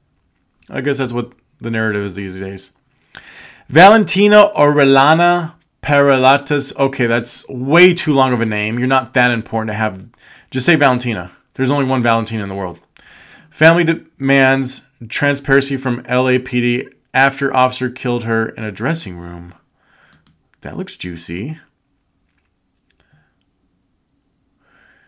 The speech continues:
Teen died in mother's arms after L A P D fired into dressing room, family says.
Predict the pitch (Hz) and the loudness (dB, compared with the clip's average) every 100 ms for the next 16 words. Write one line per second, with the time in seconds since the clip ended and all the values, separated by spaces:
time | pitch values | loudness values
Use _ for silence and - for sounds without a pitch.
0 | _ _ _ _ _ _ _ _ - - | _ _ _ _ _ _ _ _ -12 -8
1 | 147 160 175 185 160 135 123 113 104 104 | -4 -2 -2 -2 0 2 4 4 2 0
2 | 110 127 120 107 107 107 113 143 131 - | -4 -6 -8 -8 -6 -4 -4 -4 -6 -8
3 | 107 95 101 110 - 107 - - 110 107 | -6 -6 -6 -8 -8 -10 -10 -10 -8 -6
4 | 131 - 120 123 123 - 139 107 107 110 | -8 -8 -6 -6 -8 -8 -6 -4 -6 -6
5 | - 98 104 113 104 95 117 110 160 165 | -4 -2 -2 -6 -10 -12 -10 -6 -6 -6
6 | 101 98 92 - 92 92 92 - 87 92 | -8 -10 -12 -12 -12 -12 -12 -12 -10 -10
7 | 120 123 | -12 -16